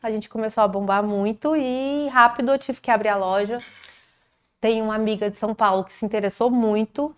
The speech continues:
e quis abrir uma em São Paulo, e aí ainda não tinha modelo de franquia na época, e aí a gente abriu em sociedade, minha e dela, que foi a segunda loja, que fica no Morumbi,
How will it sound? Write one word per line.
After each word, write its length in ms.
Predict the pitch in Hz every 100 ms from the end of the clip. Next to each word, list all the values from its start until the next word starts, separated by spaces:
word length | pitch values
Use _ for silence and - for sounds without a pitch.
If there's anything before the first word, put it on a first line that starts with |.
| -
e 360 | 220 214 208 208
quis 560 | - 233 233 - - -
abrir 460 | - - 185 180 202
uma 160 | 190 185
em 60 |
São 180 | 185 202
Paulo, 440 | 208 208 202 233 247
e 100 | 233
aí 380 | 214 208 208
ainda 280 | 208 208 196
não 120 | 190 202
tinha 260 | - 214
modelo 340 | 202 190 185 175
de 80 |
franquia 600 | 180 226 240 - 240 277 320 _ _ _ _
na 220 | 208 196
época, 500 | 196 196 247 254 285 - _
e 80 | 214
aí 200 | 202 202
a 40 | 208
gente 200 | 214 233
abriu 420 | 202 202 214 220
em 40 |
sociedade, 800 | 226 233 220 240 233 190 196 220
minha 220 | 220 208 202
e 40 |
dela, 320 | 190 180 185
que 60 | 208
foi 100 | -
a 40 | 202
segunda 360 | - 185 190 190
loja, 300 | 180 180 208
que 60 | -
fica 220 | 220 202
no 60 | 196
Morumbi, 600 | 190 190 190 175 202 185